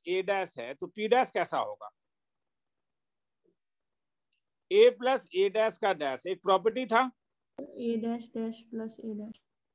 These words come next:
Speaker 1: एक property था, मगर ये कम्यूटेटिव होता है, is equal to P। तो hence तुम्हें क्या मिला? P dash is equal to P। तो क्या बोलोगे? P is symmetric। Second case,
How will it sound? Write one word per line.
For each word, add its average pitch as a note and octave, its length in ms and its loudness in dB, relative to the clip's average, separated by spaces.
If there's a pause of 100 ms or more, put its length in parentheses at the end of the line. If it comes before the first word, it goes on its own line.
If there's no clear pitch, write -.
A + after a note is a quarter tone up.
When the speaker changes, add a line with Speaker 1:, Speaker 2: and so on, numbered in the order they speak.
(280)
Speaker 1:
एक F3+ 200 -4
property G3 460 4
था, A#3 200 4 (1400)
मगर F3 200 0
ये G3+ 80 6
कम्यूटेटिव G#3 680 4
होता A#3 280 4
है, G#3+ 240 -4 (1160)
is F3 160 -4
equal F#3 300 0
to E3+ 160 -6
P। B2+ 220 -12
तो D3+ 80 -4
hence F#3 220 -4
तुम्हें G#3+ 220 0
क्या A3 140 4
मिला? C3+ 240 -2 (1000)
P G3+ 160 0
dash A3+ 260 4
is G3+ 140 2
equal F#3+ 220 4
to F#3 100 6
P। D3+ 200 -4
तो D#3 80 2
क्या G#3 200 4
बोलोगे? D3+ 340 4
P F3+ 220 -2 (140)
is A#3+ 120 -4 (2250)
symmetric। C#3 540 -6 (1500)
Second F#3 440 2
case, - 220 -18